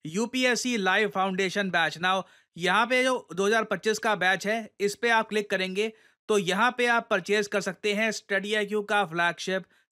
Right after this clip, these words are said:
चौबीस महीने की वैलिडिटी वाला कोर्स। जो प्राइस यहाँ पर लिखा है,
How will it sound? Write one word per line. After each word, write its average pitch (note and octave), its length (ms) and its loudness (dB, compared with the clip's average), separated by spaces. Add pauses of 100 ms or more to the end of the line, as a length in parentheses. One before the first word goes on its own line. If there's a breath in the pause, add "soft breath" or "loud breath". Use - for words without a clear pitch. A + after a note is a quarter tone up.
(140)
चौबीस A3+ 540 0
महीने F#3 420 -4
की G#3 180 -2
वैलिडिटी F3+ 580 -2
वाला E3+ 280 0
कोर्स। - 500 -10 (380 soft breath)
जो F#3 300 0
प्राइस A#3+ 380 0
यहाँ F#3 280 0
पर G3 160 0
लिखा E3+ 340 -2
है, G#3+ 260 -4